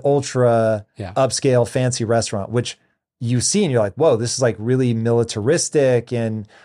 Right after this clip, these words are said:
Speaker 1: but it starts dealing with discipline and, and all of that. And dude, season two is gonna blow you away. If
Speaker 2: Okay,
Speaker 1: you like
Speaker 2: great.
Speaker 1: season one, you
Speaker 2: I
Speaker 1: are
Speaker 2: love season
Speaker 1: going to love season two. Um, what, you wrote a book called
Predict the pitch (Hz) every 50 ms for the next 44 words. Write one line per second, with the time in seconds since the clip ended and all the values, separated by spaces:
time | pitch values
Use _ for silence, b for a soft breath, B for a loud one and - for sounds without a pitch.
0 | b b b b b _ _ - 135 131 127 - 139 135 123 - - - 160 147
1 | 143 - - 120 104 120 135 139 143 139 131 123 113 101 95 135 143 143 139 -
2 | 127 - - - 131 123 120 120 117 117 113 110 107 104 104 107 - _ - 120
3 | 113 107 110 113 - 113 117 113 104 113 110 104 101 - _ - 135 131 123 123
4 | - _ _ _ _ _ _ _ - 151 156 143 127 113 113 139 131 110 - -
5 | 151 147 139 139 123 - 127 117 104 104 113 104 92 110 107 101 98 98 92 90
6 | 101 117 127 135 135 147 147 143 101 - 151 139 127 127 123 131 131 127 127 151
7 | 170 170 180 180 185 160 180 180 185 190 190 170 - 202 202 190 180 185 196 180
8 | 127 92 - - - - 120 110 104 107 101 - 113 98 92 - B B B B
9 | B B B B B 131 127 123 123 120 120 120 120 - _ _ _ _ _ _
10 | _ _ _ _ _ - 123 110 117 139 - 147 127 127 127 160 170 175 139 120
11 | 127 123 120 - - - - - 123 117 110 110 107 104 101 -